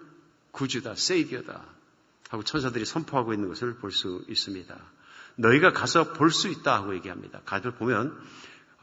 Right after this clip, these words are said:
이제 막 태어나서 강보에 쌓여 구위에 누워 있는 아기를 볼 것인데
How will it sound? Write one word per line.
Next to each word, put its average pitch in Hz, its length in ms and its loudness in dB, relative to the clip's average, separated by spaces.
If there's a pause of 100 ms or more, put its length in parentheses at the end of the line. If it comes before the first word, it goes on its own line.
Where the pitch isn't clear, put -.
이제 113 160 2
막 143 200 6
태어나서 160 460 4
강보에 139 460 6
쌓여 151 340 2
구위에 143 340 4
누워 127 160 2
있는 127 260 4
아기를 147 400 0
볼 117 160 -2
것인데 104 480 -6